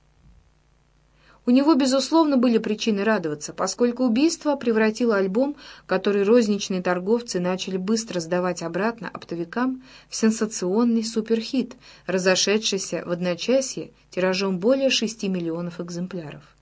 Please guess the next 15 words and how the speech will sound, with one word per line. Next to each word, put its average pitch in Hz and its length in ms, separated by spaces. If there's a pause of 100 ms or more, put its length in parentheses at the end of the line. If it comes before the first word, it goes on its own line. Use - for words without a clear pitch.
(580)
В 208 100
довершение 285 560
ко 262 140
всему, 254 440 (200)
при 226 100
подписании 240 680
контракта 226 640
Геффин 240 420
застраховал 190 720
жизнь 185 300
Джона 170 240
Леннона 226 560
на 175 160
кругленькую 220 640
сумму. 190 520